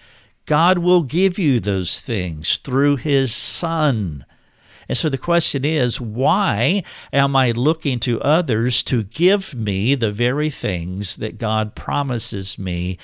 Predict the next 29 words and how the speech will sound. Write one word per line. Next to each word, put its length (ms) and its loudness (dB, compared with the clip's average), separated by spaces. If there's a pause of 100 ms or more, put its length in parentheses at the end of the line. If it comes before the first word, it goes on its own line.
(260)
in 480 0 (240)
the 140 -4
gospel? 1120 -6 (1700)
If 160 0
you 100 2
don't 200 0
have 320 0
those 260 -2
things, 720 -6 (260)
if 160 0
you're 120 -2
not 200 0
experiencing 1080 0
gospel 580 0
transformation, 1400 -2 (720)
i-, 160 -8
if 160 -6
you 100 2
don't 160 -2
feel 180 0
significant 800 -4
because 360 -6
of 40 -4
what 160 -4
God 220 -4
has 160 -6
done 200 -6
for 180 -14
you, 320 -14